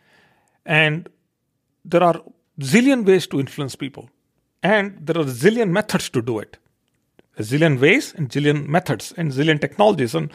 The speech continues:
whatnot. But this podcast is just one. And this podcast has to happen, in my mind, every day.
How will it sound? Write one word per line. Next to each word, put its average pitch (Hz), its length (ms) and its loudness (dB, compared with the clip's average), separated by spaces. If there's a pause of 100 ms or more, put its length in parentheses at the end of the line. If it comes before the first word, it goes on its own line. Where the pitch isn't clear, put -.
(400)
whatnot. 180 420 0 (640)
But 196 260 2 (1120)
this 160 320 2
podcast 165 540 0
is 170 140 -2
just 170 180 -2
one. 143 240 -8 (1160)
And 165 120 2
this 170 140 0
podcast - 460 0
has 160 160 -2
to 156 120 -2
happen, 156 560 -4 (760)
in 160 140 4
my 185 180 4
mind, 147 380 -2
every 131 200 -2
day. 139 220 -6